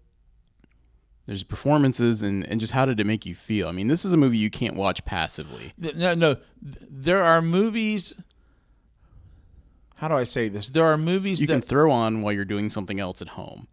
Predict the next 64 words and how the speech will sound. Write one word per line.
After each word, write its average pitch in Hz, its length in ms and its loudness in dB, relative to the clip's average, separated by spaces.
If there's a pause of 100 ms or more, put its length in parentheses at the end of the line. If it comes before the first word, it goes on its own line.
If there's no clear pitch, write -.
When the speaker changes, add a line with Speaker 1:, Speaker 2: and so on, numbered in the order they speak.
(140)
Speaker 2:
Yes, 110 340 -6
you 147 80 -8
Speaker 1:
You're 104 80 -2
Speaker 2:
cannot 175 140 6
Speaker 1:
balancing 151 240 4
Speaker 2:
do 139 40 6
Speaker 1:
your 135 100 4
Speaker 2:
that. 127 80 4
Speaker 1:
checkbook. 110 480 -2 (120)
Speaker 2:
You 127 120 -8
Speaker 1:
This 117 100 -4
Speaker 2:
cannot 143 260 0
Speaker 1:
is - 20 -12
Speaker 2:
do 127 140 0
this 117 220 -4
with 104 100 -14
this - 220 -10
movie. 92 260 -8
Speaker 1:
It's 113 160 -8
an 104 100 -4
active 120 360 -4
engagement 104 480 -4
movie, 92 500 -10
and 120 100 -6
it's 120 140 -6
even 120 200 0
better 113 180 2
in 101 120 -4
the 92 60 -10
theater 95 320 -6
where 92 140 -10
you're 95 80 -10
just 98 200 -10
in 101 60 -8
the 95 60 -8
dark 95 360 -6
and 92 120 -12
the 95 60 -10
soundtrack 95 640 -8
and 101 120 -10
the 101 60 -12
score 101 280 -6
overwhelm 98 500 -6
you. 101 120 -10 (200)
Speaker 2:
And 151 100 -2
I'm 196 120 0
gonna, 202 200 -4 (140)
I'm 185 180 -6
gonna 233 120 -6
tell 220 240 -2
you, 226 120 -4
this 170 220 -4
movie's 185 480 -2
disturbing. 131 1120 -2
It 123 200 -10
disturbed 147 580 0
me 151 140 2
very 143 340 2
much. 151 480 -2
The, 123 240 -4
the, 113 260 -4
the 117 220 -6
subject 165 500 -2
matter, 107 500 -2